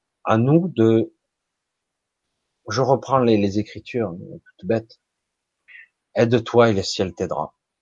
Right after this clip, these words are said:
En gros, c'est ça. Euh, si je parviens un petit peu à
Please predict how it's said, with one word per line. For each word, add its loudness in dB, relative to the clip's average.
En -4
gros, 2
c'est -8
ça. -4
Euh, 0
si -4
je -4
parviens 0
un 0
petit -8
peu 2
à -4